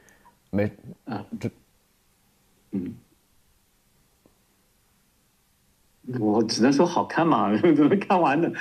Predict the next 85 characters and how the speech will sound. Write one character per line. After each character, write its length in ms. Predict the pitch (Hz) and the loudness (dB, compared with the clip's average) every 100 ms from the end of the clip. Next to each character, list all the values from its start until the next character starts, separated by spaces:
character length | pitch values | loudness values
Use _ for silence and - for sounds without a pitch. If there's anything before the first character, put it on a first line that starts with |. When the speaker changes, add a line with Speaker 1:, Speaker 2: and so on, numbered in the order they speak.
| - - | -12 -8
Speaker 2:
看 220 | - 185 | 0 2
完 140 | 170 | 2
最 160 | 180 185 | 2 2
长 240 | - 160 | 2 0
电 160 | 170 160 | 2 0
视 140 | - | 0
剧 140 | 151 147 | -4 0
可 60 | |
能 140 | 131 131 | 0 -2
是 120 | 143 | -4
《权 200 | - 135 | -4 -2
力 60 | 139 | 0
的 100 | 135 | 0
游 160 | 117 117 | 0 -2
戏》， 160 | 117 - - - | -4 -10 -10 -4
呃， 280 | 127 - 175 | 2 6 6
但 160 | - 185 | 6 4
是 1900 | 220 160 233 226 226 302 - - 123 - - _ _ - 202 - - 269 | 4 4 4 2 -2 -6 -12 -12 -12 -14 -20 _ _ -4 -4 -2 0 0
Speaker 1:
<laughs> 0 | - | 2
这 80 | |
也 80 | 113 | 4
是 120 | 104 | 6
个 60 | 107 | 4
答 120 | 87 | 2
案。 160 | 92 92 | 2 0
Speaker 2:
小 320 | - - - | 2 2 2
时 160 | 220 277 | 2 2
候 100 | 262 | 4
看 200 | 233 196 | 4 2
肯 140 | 143 | 2
定 100 | 127 | -2
看 220 | 123 143 113 | 0 -2 -2
过 140 | 107 | -2
什 100 | 98 | -4
么 60 | 101 | -6
《三 240 | 117 110 | -4 -4
国》 120 | 101 | -4
什 80 | 98 | -6
么 140 | 101 101 | -10 -12
的， 80 | 113 - _ _ | -14 -18 _ _
Speaker 1:
明 140 | 87 82 | -4 0
白。 80 | |
Speaker 2:
但 80 | 147 | 2
没 160 | 127 117 | 2 4
有， 240 | 117 104 | 2 2
Speaker 1:
嗯。 180 | 90 76 - | 0 -2 -6
Speaker 2:
嗯， 260 | 117 - - - _ | -6 -6 -8 -16 _
没 120 | - 107 | -8 -4
有。 100 | 104 | -2
Speaker 1:
明 100 | 90 | -2
白。 140 | 80 - - - - - | -2 -6 -20 -20 -20 -6
如 220 | 110 143 | 2 4
果 100 | 156 | 6
您 160 | 113 127 | 4 4
出 140 | 151 | 4
生 160 | 135 147 | 2 4
在 120 | 127 | 4
一 120 | 127 | 4
九 160 | 127 123 | 4 2
九 180 | 95 73 | 2 0
零 180 | 82 | 2
年， 220 | 104 90 87 | 2 2 2
今 160 | 123 | 2
年 140 | 113 110 | 2 2
刚 120 | 117 | 0
好 120 | 90 | -2
三 160 | 107 113 | 0 -2
十 80 | |
四 200 | 107 147 | -2 -2
岁， 200 | 82 78 | -2 -2
您 160 | 73 98 | 0 2
觉 100 | 95 | 2
得 80 | 98 | 2
您 160 | 92 | 2
会 100 | 101 | 2
在 120 | 98 87 | 0 -2
什 160 | - | -2
么 80 | 98 | -4
行 260 | - 78 85 | -4 -4 -2
业 100 | 82 | -2
去 200 | - 78 | -4 -4
进 180 | 87 | -4
行 180 | 76 73 | -4 -8
创 240 | 76 80 76 | -8 -8 -6
业？ 160 | 76 | -8